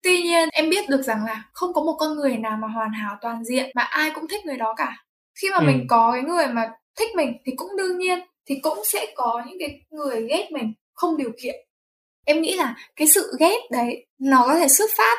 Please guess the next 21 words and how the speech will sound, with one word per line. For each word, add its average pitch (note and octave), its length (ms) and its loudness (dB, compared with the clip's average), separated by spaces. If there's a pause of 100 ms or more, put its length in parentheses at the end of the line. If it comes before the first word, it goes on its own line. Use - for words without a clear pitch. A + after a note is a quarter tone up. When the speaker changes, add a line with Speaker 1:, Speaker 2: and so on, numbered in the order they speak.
Speaker 1:
từ B3 240 -2
tính B3+ 240 0
cách A4 200 -2
của B3 160 0
em C#4+ 360 2
với A#3+ 120 0
họ C#4+ 240 4 (140)
trái A#3 200 0
ngược D4+ 320 0
nhau, B3+ 360 -2 (280)
nó A#3+ 100 2
không E4+ 220 2
hòa C4+ 160 2
hợp A#3 280 0
được A3+ 160 -2
với A3+ 140 -4
nhau. C4+ 240 -2 (440)
Cũng G4 160 -10
có A4+ 100 4 (100)
thể A#3 160 4
là A3 360 -4